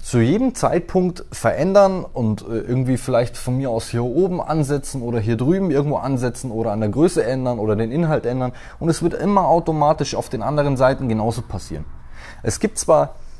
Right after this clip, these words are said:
Content-Management-Systeme wie zum Beispiel Joomla, ich glaube, ich hab's ja schon angesprochen, wo Sie, ähm, auch spezifisch auf die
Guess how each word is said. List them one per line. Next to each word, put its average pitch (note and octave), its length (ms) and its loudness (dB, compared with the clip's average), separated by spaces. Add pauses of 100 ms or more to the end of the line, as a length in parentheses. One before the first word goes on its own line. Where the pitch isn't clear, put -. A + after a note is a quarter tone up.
(140)
Content-Management-Systeme D#3+ 1400 2
wie B2+ 160 2
zum D3 180 -2
Beispiel B2 320 4
Joomla, E3+ 380 2 (680)
ich - 60 -14
glaube, A#2+ 200 2
ich - 60 -4
hab's - 140 0
ja B2+ 80 0
schon G#2+ 160 -4
angesprochen, B2 640 -2 (360)
wo B2 220 2
Sie, A#2+ 300 -2
ähm, G#2+ 400 0
auch A2+ 500 2 (1300)
spezifisch - 720 0
auf C#3+ 160 -2
die - 160 -8